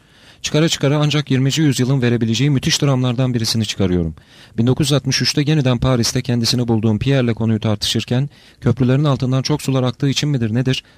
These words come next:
onun da bu dramdan çok etkilendiğini, artık gizlemediğini görüyorum. İki savaş arasının en önemli iki sosyalist yazarı ne saklamalı Nizan'la Malroy'du diyor. Malroy yaşadığı için kendisinden söz ettirmekte devam etti.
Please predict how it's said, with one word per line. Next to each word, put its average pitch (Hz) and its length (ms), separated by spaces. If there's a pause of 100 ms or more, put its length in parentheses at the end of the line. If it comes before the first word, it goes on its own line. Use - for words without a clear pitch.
(120)
onun 147 220
da 143 100
bu 123 80
dramdan 120 360
çok 120 200
etkilendiğini, 113 540
artık 117 300
gizlemediğini 104 580
görüyorum. 85 380 (540)
İki 120 160
savaş 135 280
arasının 123 420
en 151 120
önemli 131 320
iki 110 180
sosyalist 117 480
yazarı 110 340
ne 156 80
saklamalı 113 580
Nizan'la 127 440
Malroy'du 120 580
diyor. 92 240 (380)
Malroy 127 400
yaşadığı 120 400
için 131 220
kendisinden 117 500
söz 117 200
ettirmekte 113 480
devam 120 280
etti. 92 260